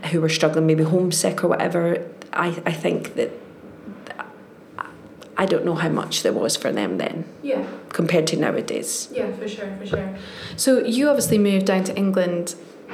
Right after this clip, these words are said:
Speaker 2: a lot later than, than you might have if you'd gone to train there. But it's still, um, as in, like, down to London, but it's still, like, quite a big move. I think even, like, moving to, like,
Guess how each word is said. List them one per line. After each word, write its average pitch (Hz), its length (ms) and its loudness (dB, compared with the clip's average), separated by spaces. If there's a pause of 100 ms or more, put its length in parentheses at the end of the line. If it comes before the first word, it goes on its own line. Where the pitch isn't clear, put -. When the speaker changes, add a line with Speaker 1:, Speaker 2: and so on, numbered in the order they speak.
(300)
Speaker 2:
a 202 80 6
lot 202 420 2 (160)
later 202 800 2
than, 185 380 2
than 196 160 4
you 185 80 2
might 185 200 0
have - 240 -2
if 196 160 0
you'd 190 120 -2
gone - 460 0 (120)
to 208 100 -2
train 196 400 4
there. - 300 0 (300)
But 240 100 8
it's 240 160 4
still, 254 500 6
um, 190 460 2 (220)
as 214 140 6
in, 202 120 6
like, 180 140 4
down 196 160 4
to 190 120 0
London, 185 380 2
but - 60 4
it's - 80 2
still, 233 180 6
like, 202 200 2
quite 180 280 2
a - 40 0
big 175 240 2
move. - 320 2
I 185 60 2
think 196 240 2
even, 190 200 2
like, 180 140 -2
moving 175 380 0
to, - 120 -2
like, 175 260 0